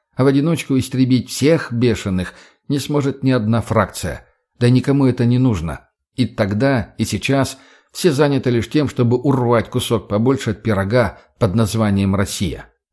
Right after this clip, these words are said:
«А передадим по своей, можем засветиться», — продолжил Крис. «Не факт, конечно, но нахер это надо? Если нас свяжут с объектом, можно забыть про выполнение задачи. Смысл в этом случае теряется».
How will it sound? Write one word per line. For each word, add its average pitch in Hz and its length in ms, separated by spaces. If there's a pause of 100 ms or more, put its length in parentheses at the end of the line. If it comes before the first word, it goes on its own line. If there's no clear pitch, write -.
(120)
«А - 100
передадим 127 680
по 123 80
своей, 120 680
можем 139 360
засветиться», — 120 760 (440)
продолжил 104 460
Крис. 101 440 (460)
«Не 127 100
факт, 156 280
конечно, 107 500 (300)
но 123 180
нахер 117 340
это 110 160
надо? 95 400 (380)
Если 135 300
нас 139 220
свяжут 123 340
с - 40
объектом, 113 500 (320)
можно 127 300
забыть 131 380
про 117 120
выполнение 117 520
задачи. 104 520 (440)
Смысл 147 400
в 117 40
этом 113 380
случае 127 460
теряется». 120 640